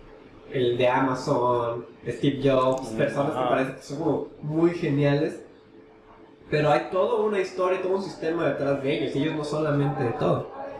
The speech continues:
Speaker 1: Ellos tienen la habilidad a lo mejor de comunicar
Speaker 2: Claro.
Speaker 1: una idea, pero ellos no son la epítome de la creatividad dentro de sus organizaciones. Son las personas que están
Speaker 2: Mm.
Speaker 1: dentro,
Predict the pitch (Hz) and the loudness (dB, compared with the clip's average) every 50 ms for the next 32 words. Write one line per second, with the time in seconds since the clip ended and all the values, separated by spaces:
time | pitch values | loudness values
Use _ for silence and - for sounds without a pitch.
0 | - - - - - 143 160 - - 185 185 185 185 185 180 170 151 143 135 139 | -14 -16 -10 -2 0 2 2 4 4 4 4 6 4 4 4 2 2 2 2 2
1 | 143 151 156 151 143 135 127 - 143 143 139 147 156 160 147 131 120 - - 143 | 4 4 2 2 2 -2 -2 0 2 2 2 2 2 2 2 0 0 0 0 0
2 | 135 131 135 131 123 127 127 127 143 151 160 156 147 139 139 156 165 - - 156 | 0 0 0 -2 0 2 2 2 2 2 2 0 0 0 0 -2 -4 -4 -2 -2
3 | 147 151 165 180 170 170 165 160 - - 160 160 190 202 165 139 - - - - | 0 2 2 2 2 0 -2 -2 -4 -4 -2 0 0 0 -2 -4 -8 -14 -20 -20
4 | - - - - - - - - - - 156 147 139 131 131 131 - - 190 214 | -20 -20 -20 -20 -20 -20 -20 -14 -6 -2 0 2 2 2 2 0 -2 -4 -6 -6
5 | 214 - 226 208 175 165 151 - 123 127 123 - 131 127 - 135 127 127 123 135 | -4 -2 0 2 2 2 2 2 2 0 0 -2 -4 -6 -4 -2 0 2 2 4
6 | 139 143 147 143 139 139 120 - - - 113 - 120 120 120 120 117 117 - - | 4 2 2 0 -2 -4 -6 -6 -8 -10 -10 -10 -8 -8 -8 -8 -8 -10 -6 -4
7 | 151 160 147 120 - - - 151 147 - - 127 - - 135 151 151 139 143 139 | -2 -2 -2 -2 -4 -4 -4 -6 -4 -4 -6 -6 -4 -2 -2 -2 0 0 -2 0
8 | 139 143 139 135 135 151 151 156 - 202 214 214 | 2 4 4 4 4 2 2 0 -2 -2 -4 -4